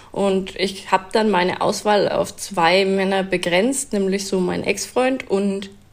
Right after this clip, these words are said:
einen anderen jungen Mann. Und, äh, da ging das dann eigentlich ping-pongartig hin und her. Also Thomas, du hast es ja mitbekommen. Das ging über Wochen,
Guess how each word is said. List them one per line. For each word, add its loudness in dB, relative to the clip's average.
einen 4
anderen 4
jungen 2
Mann. 4
Und, 4
äh, 2
da 4
ging 4
das 2
dann 0
eigentlich 0
ping-pongartig -2
hin 0
und 0
her. 2
Also 0
Thomas, -4
du -4
hast -2
es -6
ja 0
mitbekommen. 0
Das -2
ging 4
über 6
Wochen, 2